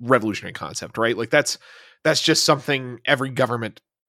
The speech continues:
has had for a century in, in our real existence, right?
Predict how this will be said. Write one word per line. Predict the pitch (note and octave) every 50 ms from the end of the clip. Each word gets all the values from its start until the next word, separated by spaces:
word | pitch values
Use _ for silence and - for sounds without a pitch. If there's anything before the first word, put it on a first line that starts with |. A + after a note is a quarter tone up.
| _ _ _ _ _ -
has | - - - B2+ A#2 A2+ A2+ G#2+ G2+ F#2+
had | - - B2 A#2 A2 G#2+ G#2 -
for | - A2 G2+
a | G2
century | - - C3 A2+ G#2 - A2+ G2 F#2+ F#2+ D#2
in, | G#2 G2+ G2 F#2+ - _ _ _ _ _ -
in | G#2+ G2 G2 F2+ - _ _ -
our | G#2 G#2 G2 F#2+
real | A2 A#2+ D3+ D3+ B2+ G2+ F2 - - _ _ _ _ -
existence, | - - A2+ - - - - - - - -
right? | G#2+ G#2+ A2 G#2+